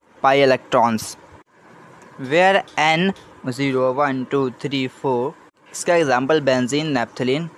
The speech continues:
एटसेटरा। एरोमेटिक कंपाउंड्स को हम दो जगह क्लासिफाई कर सकते हैं, benzoid और non-benzoid।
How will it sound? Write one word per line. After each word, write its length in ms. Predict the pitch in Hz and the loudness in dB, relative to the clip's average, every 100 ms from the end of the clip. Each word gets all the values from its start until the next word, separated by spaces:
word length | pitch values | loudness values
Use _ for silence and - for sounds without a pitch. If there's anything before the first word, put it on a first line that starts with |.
| - | -12
एटसेटरा। 480 | 120 131 - 110 101 - _ _ - 143 | -10 -10 -12 -10 -10 -14 _ _ -4 2
एरोमेटिक 460 | 147 170 185 214 | 4 4 2 2
कंपाउंड्स 580 | 185 160 131 127 120 110 | 0 0 2 0 0 -4
को 100 | - | 0
हम 180 | 165 175 | 0 2
दो 120 | 143 | 2
जगह 180 | 123 127 | 2 2
क्लासिफाई 520 | 120 123 120 - 120 | 2 -2 -2 -2 0
कर 80 | 117 | 0
सकते 300 | 110 113 - | -2 -4 -4
हैं, 160 | 135 156 | -2 0
benzoid 600 | 131 123 120 117 131 156 | 2 2 2 2 2 2
और 80 | 131 | 2
non-benzoid। 760 | 123 117 110 110 113 107 107 | 0 0 0 -2 -2 -2 -4